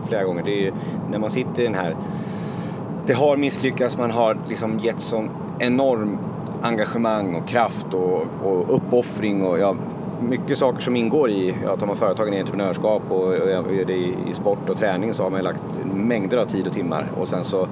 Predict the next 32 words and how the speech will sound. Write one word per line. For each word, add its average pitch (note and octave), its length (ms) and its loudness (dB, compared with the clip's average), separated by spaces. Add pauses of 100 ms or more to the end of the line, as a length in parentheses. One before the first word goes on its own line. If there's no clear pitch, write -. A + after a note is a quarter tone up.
(440)
så - 140 -4
misslyckas F#2 460 -2
man. F2+ 140 -2
Och G2 80 0
det, A#2 160 2
den A2+ 140 -2
stora A#2+ 200 2
delen, A#2+ 180 2
hur A2+ 140 0
tar C#3+ 220 2
man D3+ 160 2
då, G2+ 240 4 (460)
även B2 200 6
om C3 60 4
man B2+ 120 4
då A#2+ 100 4
på A#2+ 120 2
ett, - 200 -4 (580)
på - 60 -4
ett, - 80 -6
liksom A2 220 -4
ett, - 300 -6
ett, - 300 -6 (640)
i A#2 60 -2
ett F#2+ 60 -4
större C#3+ 280 2
perspektiv G2+ 520 0
vet A2 300 2
att F2 140 0
jo, A2 220 0
men G2+ 140 0
nu, G#2 260 0